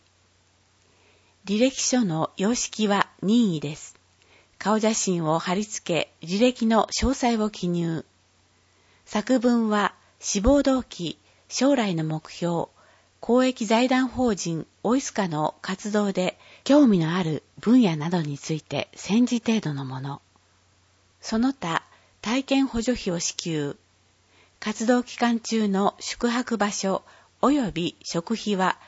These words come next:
公益財団法人オイスカが負担します。詳しくは面接時に説明します。ガールスカウト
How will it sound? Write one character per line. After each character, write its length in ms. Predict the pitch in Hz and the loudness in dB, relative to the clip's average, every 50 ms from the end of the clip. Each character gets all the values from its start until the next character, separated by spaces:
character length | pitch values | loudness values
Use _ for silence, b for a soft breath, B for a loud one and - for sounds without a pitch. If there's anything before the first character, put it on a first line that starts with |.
| b b b _ | b b b _
公 240 | - - 220 226 233 | 0 2 2 4 2
益 220 | 233 220 - 202 | 2 -2 -4 -2
財 220 | 190 220 214 226 220 | 0 2 2 2 2
団 240 | 226 220 220 220 | 0 0 0 -2
法 240 | 190 185 214 214 196 | -2 -2 -2 0 -2
人 260 | 170 156 156 156 156 b b b b b b b _ _ | -2 -4 -4 -6 -6 b b b b b b b _ _
オ 100 | - 208 | 0 0
イ 60 | 247 | 0
ス 120 | 254 - - | 0 -2 -4
カ 140 | - 202 175 | -4 -4 -2
が 220 | 151 147 147 - - | -2 -4 -6 -6 -8
負 100 | - - | -12 -8
担 200 | - 175 165 170 | -4 -4 -4 -4
し 160 | - - 156 | -4 -6 -6
ま 160 | 147 143 147 | -6 -6 -8
す。 140 | - - _ _ _ _ _ b b b b b b b b b b b - | -10 -14 _ _ _ _ _ b b b b b b b b b b b -6
詳 240 | - 190 190 190 | -2 -2 -2 -2
し 100 | 202 - | -4 -6
く 160 | - - 190 165 | -10 -10 -8 -6
は 280 | 156 147 151 - - _ _ _ | -4 -4 -4 -6 -8 _ _ _
面 200 | 143 165 226 262 | -4 -2 -2 -2
接 320 | - - 262 - - 254 | -2 -4 -6 -4 -4 -4
時 160 | 220 190 185 175 | -4 -4 -4 -4
に 220 | 165 165 156 - - | -4 -4 -6 -8 -10
説 280 | - - 151 - - 165 | -14 -14 -12 -8 -6 -6
明 160 | 165 160 160 | -4 -4 -4
し 180 | 165 - - 147 | -6 -6 -8 -6
ま 160 | 143 147 165 | -8 -8 -10
す。 220 | - - - _ _ _ _ _ _ _ _ _ _ _ _ _ _ _ _ _ _ _ _ _ _ _ _ _ _ _ _ _ _ _ _ _ _ _ _ _ - | -12 -14 -20 _ _ _ _ _ _ _ _ _ _ _ _ _ _ _ _ _ _ _ _ _ _ _ _ _ _ _ _ _ _ _ _ _ _ _ _ _ -2
ガ 160 | 196 214 269 | 0 0 2
ー 40 | 277 | 0
ル 100 | 285 269 | 0 -4
ス 120 | - - | -6 -6
カ 180 | - 254 262 254 | -4 -2 -2 -2
ウ 60 | 202 | -4
ト 320 | - - 160 160 165 - | -6 -4 0 0 0 0